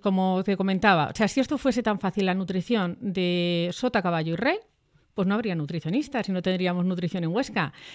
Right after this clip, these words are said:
Eh, lo que hay que hacer es personalizar la dieta.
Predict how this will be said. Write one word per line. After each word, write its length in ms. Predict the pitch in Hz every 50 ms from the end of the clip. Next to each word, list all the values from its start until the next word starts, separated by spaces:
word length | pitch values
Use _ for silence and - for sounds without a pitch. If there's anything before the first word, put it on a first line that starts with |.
| - - _
Eh, 480 | - 220 220 208 202 196 196 190 190 190 -
lo 100 | 214 190
que 60 | -
hay 60 | 190 175
que 80 | 220
hacer 160 | 202 - 220 247
es 100 | 247 -
personalizar 640 | - 233 - - 196 185 165 156 151 - 185 180
la 160 | 196 185 170
dieta. 420 | 156 151 156 151 143 - 139 135